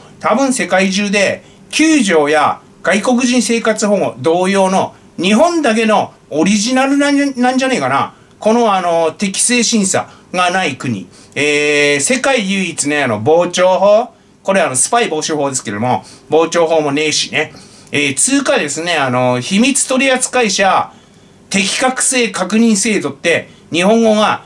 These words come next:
ちゃんとあんだから、横文字で、「ケムに巻くんじゃねえよ」って話。えー、官僚。国民騙すのは簡単。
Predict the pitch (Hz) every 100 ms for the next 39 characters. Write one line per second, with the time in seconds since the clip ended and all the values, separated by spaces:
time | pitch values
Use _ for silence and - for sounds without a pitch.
0 | - - 190 214 233 233 254 175 127 127
1 | - - - 147 160 214 247 262 240 233
2 | 196 - - _ - 277 302 262 185 -
3 | 127 165 247 254 196 139 - 135 190 233
4 | 185 117 98 101 107 104 87 - - -
5 | 131 139 139 - 226 254 226 202 165 -
6 | - - - - 202 240 294 285 254 254
7 | 226 190 180 - 160 160 - 143 123 107